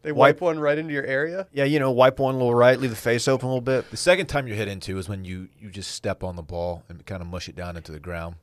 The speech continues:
Speaker 3: It's like a warning shot, like, "Hey."
Speaker 1: What about third
Speaker 3: This is,
Speaker 1: time?
Speaker 3: this
Speaker 1: Is that
Speaker 3: is
Speaker 1: when you throw hands?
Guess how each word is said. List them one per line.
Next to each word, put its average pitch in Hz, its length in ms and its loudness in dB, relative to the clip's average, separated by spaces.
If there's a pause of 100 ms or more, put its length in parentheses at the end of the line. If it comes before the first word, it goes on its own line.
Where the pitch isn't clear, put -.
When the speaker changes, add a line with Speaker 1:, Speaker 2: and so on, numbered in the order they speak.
(120)
Speaker 3:
It's - 120 -12
like 98 160 -6
a - 20 -8
warning 90 300 -8
shot, 73 340 -10
like, 82 160 -14
"Hey." 85 280 -8 (880)
Speaker 1:
What 165 140 0
about 147 220 0
third 185 100 6
Speaker 3:
This 131 120 0
is, 135 60 0
Speaker 1:
time? 120 100 -4
Speaker 3:
this 127 100 0
Speaker 1:
Is 151 40 6
that 151 40 6
Speaker 3:
is 160 60 4
Speaker 1:
when 160 100 2
you 151 60 -2
throw 147 200 2
hands? 170 380 -2